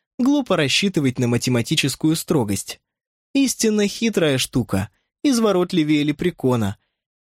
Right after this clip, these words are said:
и частенько надевает чужую лучину.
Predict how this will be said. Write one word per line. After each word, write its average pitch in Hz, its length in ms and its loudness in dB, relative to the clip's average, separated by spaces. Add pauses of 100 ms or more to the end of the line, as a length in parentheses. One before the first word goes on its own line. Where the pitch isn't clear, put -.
(100)
и 262 80 2
частенько 208 580 0
надевает 135 540 2
чужую 147 420 0
лучину. 135 600 0